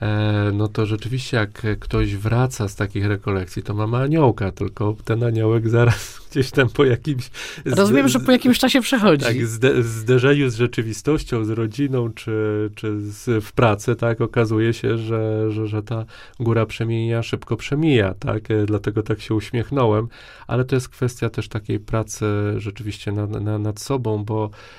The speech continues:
Speaker 1: dla mnie każde rekolekcje to jest doświadczenie góry Tabor. To, co mamy w Ewangelii, kiedy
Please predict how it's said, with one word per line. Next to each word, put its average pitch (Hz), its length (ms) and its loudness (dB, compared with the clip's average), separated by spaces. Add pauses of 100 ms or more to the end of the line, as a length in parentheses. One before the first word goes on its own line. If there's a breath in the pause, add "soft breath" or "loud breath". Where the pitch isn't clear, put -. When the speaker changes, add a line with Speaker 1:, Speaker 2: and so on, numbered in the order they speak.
(140 loud breath)
Speaker 1:
dla 113 140 2
mnie 175 140 -2
każde 139 320 -2
rekolekcje 127 540 -2
to 117 100 -6
jest 110 140 -4
doświadczenie 104 580 -6
góry 98 300 -8
Tabor. 101 340 -10 (580)
To, 127 140 2
co 110 340 -4
mamy 107 300 0
w 107 60 -4
Ewangelii, 107 520 0
kiedy 104 440 -2